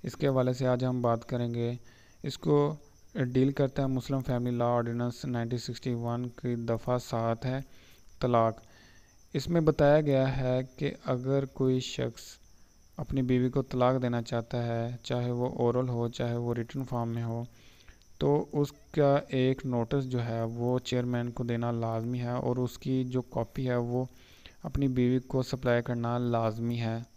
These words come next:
यानी देना लाजमी है। नेक्स्ट इसमें ये आ जाता है कि अगर इसकी खिलाफ वर्जी करेगा कि वो नोटिस चेयरमैन को ना देगा या बीवी को ना देगा, तो उसकी सज़ा एक साल तक कैद और पाँच हज़ार रुपये तक जुर्माना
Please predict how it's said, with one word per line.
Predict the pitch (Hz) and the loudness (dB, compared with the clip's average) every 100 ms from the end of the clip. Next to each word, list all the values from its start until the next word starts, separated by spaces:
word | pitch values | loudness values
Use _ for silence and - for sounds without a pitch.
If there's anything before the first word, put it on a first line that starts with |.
| - 147 | -14 -6
यानी | 120 123 | -2 -2
देना | 123 117 120 | 0 0 0
लाजमी | 123 117 113 110 117 117 | 0 0 0 0 -2 0
है। | 113 110 - - _ - - - - - - - | -4 -6 -14 -20 _ -20 -20 -20 -20 -20 -20 -4
नेक्स्ट | 139 143 - | 0 0 0
इसमें | 160 170 156 | 0 2 2
ये | 139 139 | 4 6
आ | 143 | 6
जाता | 135 135 143 | 6 2 2
है | 139 131 | 2 0
कि | - 143 | -2 -2
अगर | 139 139 135 139 | 0 0 2 0
इसकी | - 143 | 0 -4
खिलाफ | 135 123 123 | 0 2 2
वर्जी | 123 123 123 | 2 0 0
करेगा | 123 120 120 123 123 120 120 | -2 0 0 0 0 0 -2
कि | 127 | -4
वो | 123 120 | -4 -2
नोटिस | 120 117 127 120 - | -2 -4 -4 -8 -10
चेयरमैन | - 120 120 120 117 | -4 -2 0 -2 -4
को | 120 | -4
ना | 117 117 | -2 -2
देगा | 117 120 117 120 | -2 -2 -2 -4
या | 120 117 | -2 -2
बीवी | 117 117 117 | -2 -2 -2
को | 120 | -4
ना | 117 117 | -4 -2
देगा, | 123 120 120 127 - - - - - - - | -2 -2 -2 -4 -8 -20 -20 -20 -20 -20 -4
तो | 147 147 | 0 2
उसकी | 135 - 147 | 2 2 0
सज़ा | 135 123 127 | 0 4 4
एक | - 127 123 - | 4 0 -2 0
साल | 131 123 | 0 0
तक | 123 131 | 2 -2
कैद | 127 - 120 117 123 135 | -4 -2 0 2 0 -2
और | 208 147 123 127 | -6 -2 0 0
पाँच | 131 123 120 123 | -2 -2 -2 -2
हज़ार | 120 117 117 | -2 -2 -2
रुपये | 117 117 | -2 -4
तक | - 123 117 127 | -2 -4 -4 -6
जुर्माना | 120 120 117 113 117 123 | -2 0 0 -2 -2 -4